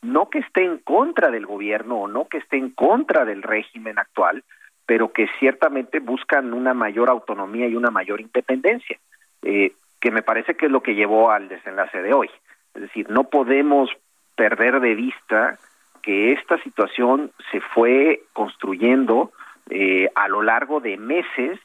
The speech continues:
de decisiones del magistrado Vargas que fueron cuestionadas por sus propios colegas y que al final del día, pues, derivaron en un, un, en un evento, pues,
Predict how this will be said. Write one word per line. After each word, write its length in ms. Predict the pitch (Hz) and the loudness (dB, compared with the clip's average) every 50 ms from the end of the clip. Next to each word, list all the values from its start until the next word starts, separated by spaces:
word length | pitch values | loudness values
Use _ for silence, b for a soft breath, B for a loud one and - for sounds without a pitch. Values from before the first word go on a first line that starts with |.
| _ - | _ -6
de 100 | - 101 | -6 -4
decisiones 800 | 92 95 92 - - _ - - - 139 147 180 208 208 180 139 | -2 -2 -4 -6 -8 _ -8 -2 2 4 4 4 4 2 -2 0
del 120 | 120 110 98 | 0 -2 -2
magistrado 500 | 101 101 - _ _ - 110 113 120 120 | -2 -4 -6 _ _ 0 2 2 4 4
Vargas 420 | 120 107 101 104 113 131 170 - _ B B B B B B _ _ - | 4 2 2 0 -2 -4 -6 -6 _ B B B B B B _ _ -10
que 100 | - 104 | -10 -8
fueron 320 | - - 247 277 294 294 | -2 0 2 2 2 0
cuestionadas 720 | - - 226 - - - 214 196 220 - 147 180 202 - - | 0 -2 -2 -2 -2 -8 -8 -2 0 0 2 2 0 -2 -4
por 180 | - 135 113 | -6 -12 -10
sus 180 | - - 151 - | -10 -14 -16 -14
propios 400 | _ - - 113 - - 139 127 - | _ -4 -4 -2 -2 -2 -4 -4 -2
colegas 560 | - 120 107 98 98 95 90 101 113 147 - - _ b b b b b _ | -2 -2 0 0 0 0 2 2 0 0 0 -6 _ b b b b b _
y 120 | - 117 101 | -12 -12 -10
que 440 | - - 113 107 104 104 101 101 98 - | -6 -2 0 2 4 4 4 4 2 2
al 180 | - 104 101 | 0 -2 -4
final 340 | - - 117 110 117 123 139 | -4 -10 -4 -2 0 0 2
del 140 | 147 147 135 | 2 0 2
día, 340 | 123 120 127 139 156 - - | 4 4 4 4 4 2 -2
pues, 200 | - 101 92 90 | -10 -10 -10 -8
derivaron 540 | - 101 92 92 87 104 104 107 120 127 120 | -8 -10 -8 -4 0 0 0 0 0 -4 -6
en 120 | 101 90 90 | -8 -10 -10
un, 200 | 98 107 107 98 _ - | -10 -10 -10 -12 _ -14
un, 340 | 110 110 113 117 117 113 - | -14 -10 -8 -6 -8 -8 -8
en 180 | - 101 101 101 | -10 -12 -10 -8
un 140 | 107 113 117 | -2 0 2
evento, 420 | 120 117 110 107 107 110 - - | 2 4 2 0 0 -2 -4 -4
pues, 220 | - - 104 87 | -2 -2 -6 -6